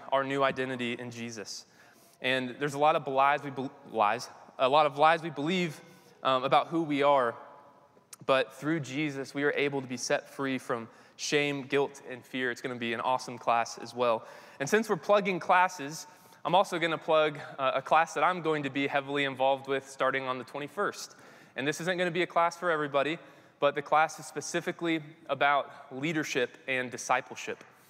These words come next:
And it's for, it's tailored to people who are interested in being a leader of the discipleship groups that we're gonna be launching in twenty twenty-four, uh, for Fourth Avenue. And I'll have a lot more details about what that's gonna look like, but it's gonna be a high commitment sort of class.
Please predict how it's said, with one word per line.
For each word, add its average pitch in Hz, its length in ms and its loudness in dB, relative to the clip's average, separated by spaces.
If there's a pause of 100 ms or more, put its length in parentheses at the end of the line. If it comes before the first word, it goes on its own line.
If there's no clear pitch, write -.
(300)
And 131 280 0
it's 139 300 -6
for, 170 380 2
it's - 160 -6
tailored 175 680 0
to 143 400 -2 (380)
people 170 280 -2
who 160 140 -2
are 151 100 4
interested 151 540 -2
in 135 160 -6
being 139 380 -4 (280)
a 131 200 2
leader 147 600 0 (140)
of 131 140 0
the 131 80 -2
discipleship 139 680 -2
groups 127 300 -6
that 123 120 -4
we're 127 80 -6
gonna 123 200 -4
be 117 160 -4
launching 120 500 -4
in 113 160 -12
twenty 127 280 -8
twenty-four, 117 680 -4 (460)
uh, 113 220 2
for 120 180 -8
Fourth 120 260 -2
Avenue. 113 400 0 (540)
And 127 160 0
I'll 131 140 4
have 151 160 0
a 131 60 -4
lot 139 180 6
more 143 160 -2
details 135 460 -2
about 120 160 0
what 135 160 0
that's 131 160 2
gonna 131 180 -4
look 135 240 -2
like, 156 220 0
but 135 100 0
it's 135 160 -4
gonna 196 180 0
be 190 180 0
a 175 60 6
high 170 240 2
commitment 143 600 -6
sort 135 260 -2
of 117 140 -6
class. - 500 -2